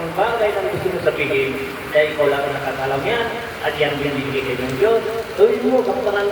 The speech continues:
mo. Ituloy mo ang mga aral na mabuti para maraming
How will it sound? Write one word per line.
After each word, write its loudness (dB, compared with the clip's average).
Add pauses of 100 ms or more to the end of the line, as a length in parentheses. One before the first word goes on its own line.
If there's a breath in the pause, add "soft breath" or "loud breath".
mo. -2 (480)
Ituloy 0
mo 4
ang 0
mga 2 (120)
aral 2
na 2
mabuti -2
para 6
maraming 0